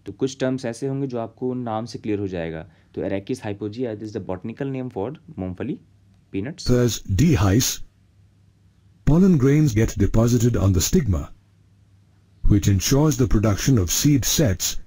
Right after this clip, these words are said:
Speaker 2: even in the absence of pollinators।
Speaker 1: सेल्फ पॉलिनेशन हुआ ये।
Speaker 2: Autogamy, however, is rare in chasmogamous flowers। which open and expose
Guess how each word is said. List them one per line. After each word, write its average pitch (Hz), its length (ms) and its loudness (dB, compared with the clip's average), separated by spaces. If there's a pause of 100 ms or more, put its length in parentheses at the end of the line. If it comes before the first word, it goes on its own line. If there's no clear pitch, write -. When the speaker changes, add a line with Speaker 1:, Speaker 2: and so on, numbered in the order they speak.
(220)
Speaker 2:
even 156 200 4
in 160 160 4
the 117 260 4
absence 127 380 2
of - 80 -6
pollinators। 98 760 2 (2250)
Speaker 1:
सेल्फ 113 260 -8
पॉलिनेशन 110 460 -4
हुआ 113 140 -8
ये। 131 180 -10 (840)
Speaker 2:
Autogamy, 98 640 2
however, 95 500 4 (360)
is 104 240 2
rare 131 360 0 (160)
in 101 280 4 (800)
chasmogamous 107 760 2
flowers। 80 640 -2 (1600)
which - 260 2
open 139 380 4
and 131 400 2
expose 131 400 2